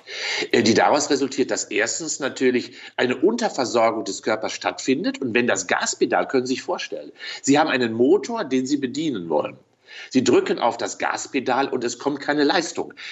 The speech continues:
Dann versucht man durch noch mehr, äh, dra-, draufdrücken auf das Gaspedal mehr Leistung zu produzieren.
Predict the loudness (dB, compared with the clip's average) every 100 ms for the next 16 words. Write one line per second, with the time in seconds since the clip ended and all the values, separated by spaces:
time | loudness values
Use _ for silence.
0 | -2 0 2 4 4 4 2 2 4 2
1 | 0 0 0 -4 0 2 4 2 -2 -6
2 | -4 -4 -4 -10 -4 2 4 2 -2 -4
3 | -4 -2 -6 -6 -10 -4 -4 -4 -4 -2
4 | -2 -4 -2 -2 0 0 -2 -6 -10 -8
5 | -6 0 2 2 0 2 0